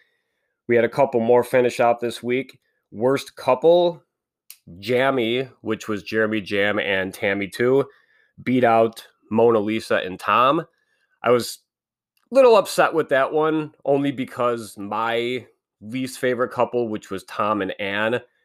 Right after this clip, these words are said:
it got to the final four but didn't advance. I, I just, I don't see how anyone can't see that as the worst one. However, I totally get it with Jam and Tammy too, because they both suck. So just them being together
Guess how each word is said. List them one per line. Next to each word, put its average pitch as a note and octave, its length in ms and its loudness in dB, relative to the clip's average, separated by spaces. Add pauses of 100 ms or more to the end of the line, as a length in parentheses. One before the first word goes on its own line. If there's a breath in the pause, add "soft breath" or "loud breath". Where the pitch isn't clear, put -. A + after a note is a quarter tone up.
(140)
it F#2+ 120 -6
got A#2 220 0
to A#2 80 -2
the G#2 80 -2
final G2+ 400 -2
four G2+ 280 -2
but F2+ 160 -12
didn't G2 200 -6
advance. F#2 480 -6
I, F#2+ 260 -4 (100)
I F#2+ 120 -8
just, F2+ 280 -16
I F#2+ 60 -6
don't F2 180 -8
see G2 180 -8
how F#2 180 -6
anyone F2+ 340 -6
can't - 260 -6
see - 160 -10
that F2+ 180 -6
as F2 120 -10
the F2 100 -16
worst F2+ 320 -8
one. C#3 280 4 (580 soft breath)
However, C#3+ 300 4
I B2+ 80 2
totally A#2+ 320 0
get G#2 180 -2
it A2 100 -6
with G2 160 -12
Jam G2 400 -6
and F#2 220 -8
Tammy F#2 320 -10
too, F#2 180 -16
because F2 300 -16
they F2+ 120 -10
both D#2+ 240 -12
suck. D#2+ 360 -8
So E2 220 -12
just D#2+ 260 -18 (260)
them E2 360 -10 (140)
being E2+ 360 -10
together E2+ 500 -8